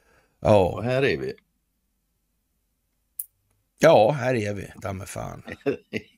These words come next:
Speaker 2: Det är ju tugga på.
Speaker 1: Ja.
Speaker 2: Vill du ha en liten blond liten flicka till julafton?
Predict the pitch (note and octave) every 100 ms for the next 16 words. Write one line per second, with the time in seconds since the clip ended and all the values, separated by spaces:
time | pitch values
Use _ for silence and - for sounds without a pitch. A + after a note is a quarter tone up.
0 | - - - - _ - C#2 D#2+ - G#2+
1 | E2+ - - - F2 D2+ - A#2 G#2+ F2
2 | F2 G#2 - - _ _ _ _ _ _
3 | _ _ _ - - - C#3+ D#3 D#3+ D#3
4 | E3 F3 C#3+ C#3 C#3+ C#3+ D#3 E3 - C#3
5 | C#3 D#3 C#3 A2 G2+ - C#3 G3 F#3+